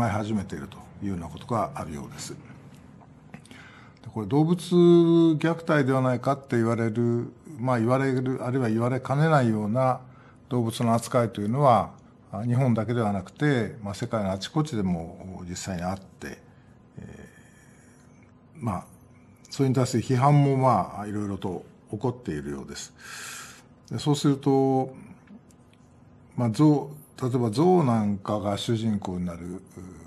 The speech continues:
ー、インドのね、あの、お祭りなんかで、そうするとあれはあの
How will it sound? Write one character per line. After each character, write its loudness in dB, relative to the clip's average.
ー、 2
イ 4
ン 4
ド -4
の -12
ね、 -6
あ -14
の、 -10
お -6
祭 -4
り -4
な -6
ん -10
か -12
で、 -16
そ -14
う -18
す -16
る -14
と -4
あ 0
れ 2
は 6
あ 2
の -4